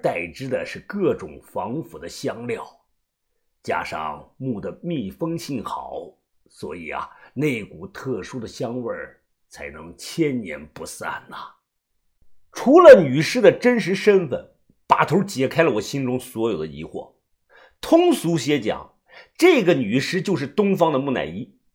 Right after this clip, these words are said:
她就在这个危平山上一觉睡了有八百年。关于这次夏目的收获，最值钱的是鹦鹉杯和那串贝器，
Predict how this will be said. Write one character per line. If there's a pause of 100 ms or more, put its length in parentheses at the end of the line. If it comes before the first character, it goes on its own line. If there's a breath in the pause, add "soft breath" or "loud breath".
(140)
她
就
在
这
个
危
平
山
上 (160 loud breath)
一
觉
睡
了
有 (120)
八
百
年。 (1600)
关
于
这
次
夏
目
的
收
获，
最
值
钱
的
是
鹦
鹉
杯
和
那
串 (240)
贝
器，